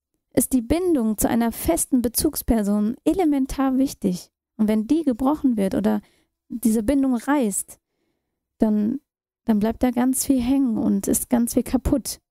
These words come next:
Und auch Vernachlässigung. Ich spreche immer im, im doppelten Sinn.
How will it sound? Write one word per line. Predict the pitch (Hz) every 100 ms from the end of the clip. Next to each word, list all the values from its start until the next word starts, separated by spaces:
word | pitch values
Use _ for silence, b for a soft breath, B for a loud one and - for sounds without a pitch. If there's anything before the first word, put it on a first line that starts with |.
| _ _ _ _ _ _ _
Und | 226 220 208 - - _ _ _ _ _ _ _ _ _ _ _ -
auch | 233
Vernachlässigung. | - 254 247 285 233 202 - 185 185 202 190 -
Ich | - 196 254 -
spreche | - 240 -
immer | 269 247
im, | 240 240 233 b b
im | 247
doppelten | 247 277 294 254 247
Sinn. | 285 214 180